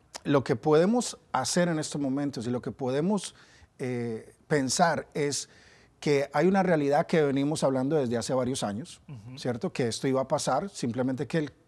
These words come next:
Speaker 1: covid lo, lo, lo alargó más, ¿cierto? Y en ese caso, eh, las personas van a experimentar más documentación para poder calificar,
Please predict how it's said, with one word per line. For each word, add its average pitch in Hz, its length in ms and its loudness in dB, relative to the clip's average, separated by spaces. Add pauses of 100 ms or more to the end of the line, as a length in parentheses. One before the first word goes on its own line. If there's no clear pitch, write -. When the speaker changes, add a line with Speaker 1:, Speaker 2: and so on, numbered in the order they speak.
(380)
Speaker 1:
covid 180 300 4
lo, 151 240 2
lo, 143 260 -4 (520)
lo 131 140 -2
alargó 127 360 4
más, - 400 -4
¿cierto? - 340 -2 (480)
Y 160 140 6
en 165 100 6
ese 214 200 4
caso, 233 420 6 (260)
eh, 143 460 4 (160)
las 151 240 4
personas 165 640 4 (300)
van 156 200 6
a 214 60 2
experimentar 156 840 2 (1120)
más 175 640 2 (140)
documentación 175 1000 2
para 156 240 4
poder 143 320 4
calificar, 139 680 0